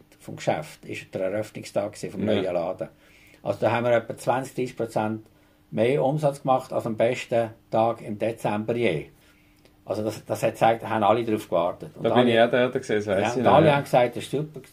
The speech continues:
Speaker 1: das ist gut, das machst du auf.“ Aber, also, ich muss einfach sagen, <laughs>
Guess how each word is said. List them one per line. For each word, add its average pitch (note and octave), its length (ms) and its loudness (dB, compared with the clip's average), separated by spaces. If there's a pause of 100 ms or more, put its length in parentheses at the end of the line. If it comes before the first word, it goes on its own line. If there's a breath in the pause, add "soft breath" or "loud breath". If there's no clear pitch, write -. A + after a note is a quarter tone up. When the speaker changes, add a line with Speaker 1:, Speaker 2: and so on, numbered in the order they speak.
Speaker 1:
das - 300 -8
ist - 80 -18
gut, B2 220 -6
das A2 180 -12
machst A2 300 -10
du A#2 100 -8
auf.“ D3+ 60 -16 (360 soft breath)
Aber, A2 220 2 (1500 soft breath)
also, A2+ 240 2 (440)
ich G2 100 -6
muss G#2+ 180 -2
einfach A2+ 200 0
sagen, B2 440 4
<laughs> G2 540 -2